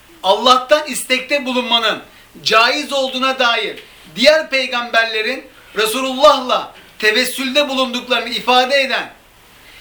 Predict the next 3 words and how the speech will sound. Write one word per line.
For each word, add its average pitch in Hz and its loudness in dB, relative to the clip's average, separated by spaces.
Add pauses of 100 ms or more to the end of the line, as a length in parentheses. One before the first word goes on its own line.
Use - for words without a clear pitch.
(260)
isnadı 277 -2
bulunmayan 262 0
kıssaları. 190 -4